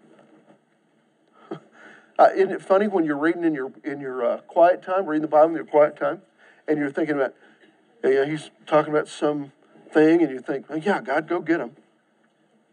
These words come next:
And then all of a sudden there's something that jumps off the page at you when you're reading the scriptures, and God says, "Now, as for you,"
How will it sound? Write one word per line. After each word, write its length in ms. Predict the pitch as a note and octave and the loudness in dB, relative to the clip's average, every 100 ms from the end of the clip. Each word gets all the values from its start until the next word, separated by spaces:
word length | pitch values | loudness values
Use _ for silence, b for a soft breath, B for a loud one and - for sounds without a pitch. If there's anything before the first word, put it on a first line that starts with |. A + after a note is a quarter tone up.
| _ _ _ - _ _ _ _ _ - - | _ _ _ -20 _ _ _ _ _ -12 -4
And 160 | F3+ | 2
then 140 | G#3 G#3 | 4 8
all 140 | G#3+ | 6
of 60 | G#3+ | 4
a 60 | |
sudden 220 | - G#3 | 2 2
there's 240 | G3 F3 - | 4 2 2
something 460 | - D4 - D#3 | 4 4 4 0
that 160 | D3+ D#3 | 2 2
jumps 280 | F#3 A3 G#3+ | 4 4 6
off 200 | F#3+ F#3+ | 6 4
the 80 | D#3+ | 0
page 280 | A#3+ B3 | 0 0
at 140 | G3 D#3 | -4 -4
you 80 | D3 | -4
when 80 | C#3+ | -2
you're 120 | D3 | -2
reading 200 | F#3+ D#3+ | 0 -2
the 60 | |
scriptures, 500 | D3 G3+ - B2+ D3+ - b b b | 0 0 0 -4 -8 -12 b b b
and 160 | G3+ | 4
God 280 | G3+ D3 D3+ | 8 6 6
says, 260 | - D#3 D#3 b b b | 2 0 0 b b b
"Now, 200 | A3 A3 | 8 10
as 280 | A#3 A#3 A3+ | 10 8 6
for 220 | - F3 | 2 2
you," 520 | F3+ E4+ G3 F3+ C4+ | 4 2 4 2 -2